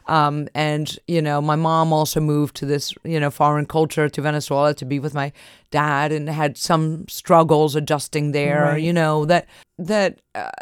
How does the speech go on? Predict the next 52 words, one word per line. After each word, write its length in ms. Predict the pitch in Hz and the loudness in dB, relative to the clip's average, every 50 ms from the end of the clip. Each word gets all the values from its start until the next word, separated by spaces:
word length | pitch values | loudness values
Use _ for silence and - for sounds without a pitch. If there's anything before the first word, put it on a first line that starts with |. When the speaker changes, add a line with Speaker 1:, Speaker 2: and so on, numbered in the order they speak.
| - | -14
Speaker 1:
th-, 180 | - 117 95 98 - - | -14 -12 -10 -12 -10 -4
all 200 | - 202 214 220 220 | 0 2 2 2 2
of 120 | 196 156 | 0 0
that, 440 | 147 175 156 151 147 143 - - - | 2 2 2 2 0 -2 -4 -10 -12
um, 600 | - 147 147 127 127 131 127 120 120 123 - 50 - - | -10 -6 -4 -4 -2 -2 -4 -6 -8 -10 -14 -14 -10 -8
I 100 | - 143 | -6 -6
think 260 | 143 - 147 143 - | -4 -4 -4 -4 -2
has 340 | - 147 143 131 - - - _ - | -2 -2 -2 -2 -4 -10 -12 _ -12
sort 240 | - - 160 147 | -8 -4 -2 -2
of 80 | 143 135 | -2 -4
fed 300 | - - - 139 135 127 | -6 -4 -2 -2 -2 -2
into 280 | 135 135 127 - - 127 | -4 -6 -8 -10 -10 -8
this 280 | 127 123 123 - - - - _ _ | -8 -8 -8 -10 -16 -20 -20 _ _
fascination 880 | - 147 135 135 131 - - 135 139 131 135 135 131 - 131 127 131 | -8 -6 -6 -6 -8 -8 -8 -6 -6 -6 -6 -8 -10 -10 -10 -10 -8
and 200 | 127 123 123 127 127 | -8 -8 -8 -8 -8
maybe 240 | 123 127 120 127 127 | -8 -8 -8 -8 -8
the 140 | - 127 | -8 -8
sensibility 800 | 120 - - 135 127 127 - - 120 131 127 135 135 131 123 123 | -12 -10 -10 -10 -10 -10 -10 -10 -8 -8 -6 -6 -6 -6 -6 -8
and, 180 | 123 123 120 113 _ _ _ - | -10 -12 -14 -16 _ _ _ -10
and 100 | 147 147 | -10 -8
just 140 | 156 151 | -6 -4
ask 280 | - 160 160 156 - - | -4 -4 -4 -4 -6 -6
a 40 | 151 | -4
lot 160 | 156 160 156 | -4 -4 -4
of 80 | 147 - | -8 -8
questions. 540 | - 156 170 - - - - - - - | -8 -8 -8 -8 -10 -12 -14 -10 -2 2
Speaker 2:
Yeah, 400 | 190 196 190 180 170 160 151 151 - | 4 6 6 6 4 2 0 -2 -2
yeah. 240 | 185 202 202 180 165 | 2 6 6 6 6
It's 160 | 165 196 - | 6 4 2
a 40 | 220 | 2
common 360 | 208 - 247 254 247 233 208 190 | 0 2 4 4 6 6 4 4
theme 280 | - 196 185 180 175 | 4 4 4 4 2
on 140 | 165 165 160 | 2 0 0
this 160 | 156 156 156 | 0 -2 -2
show 280 | - - 175 156 156 156 | 0 0 2 2 2 2
with 200 | 151 156 - - | 0 0 0 0
all 160 | 151 151 151 | 0 2 0
of 80 | 147 143 | 0 0
my 160 | 147 143 143 | -2 -2 -2
guests, 320 | 143 - 147 147 - - | -2 -2 -2 -2 -2 -2
and 100 | - 160 | -4 -4
certainly 360 | - - 165 151 - 147 151 147 | -2 -2 -4 -4 -4 -4 -4 -4
with 140 | 143 143 - | -4 -4 -4
myself, 480 | 143 139 143 - - 151 143 143 139 | -4 -4 -2 -2 -2 -2 -2 -2 -4
who 160 | - - 147 147 | -4 -4 -4 -2
has 320 | 160 147 135 139 147 - - - - - - | -2 -4 -4 -4 -6 -8 -12 -16 -20 -14 -4
parents 360 | - - 196 190 180 170 - - | 0 2 4 4 4 2 0 -2
who 120 | 170 151 | -2 -2
are 100 | 147 151 | -2 -2
from 440 | 147 - 156 147 143 143 143 143 143 - | -4 -4 -4 -4 -4 -4 -6 -8 -8 -8
another 300 | 135 147 139 135 143 139 | -6 -4 -4 -4 -4 -4
country. 500 | - 151 139 - - 139 135 139 151 | -4 -6 -6 -6 -6 -6 -6 -6 -6